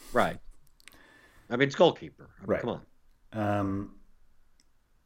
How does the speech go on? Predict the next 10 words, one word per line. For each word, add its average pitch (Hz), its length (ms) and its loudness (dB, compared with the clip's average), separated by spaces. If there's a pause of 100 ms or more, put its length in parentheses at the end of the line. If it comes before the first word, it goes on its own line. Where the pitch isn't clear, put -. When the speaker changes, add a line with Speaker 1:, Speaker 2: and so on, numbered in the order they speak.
(300)
Speaker 2:
that, 113 340 2
oh, 139 100 12
yeah, 113 160 8
and 98 80 2
that 107 120 4
game 101 160 0
has 95 140 0
the 95 60 -6
lowest 85 320 -6
total. - 340 -8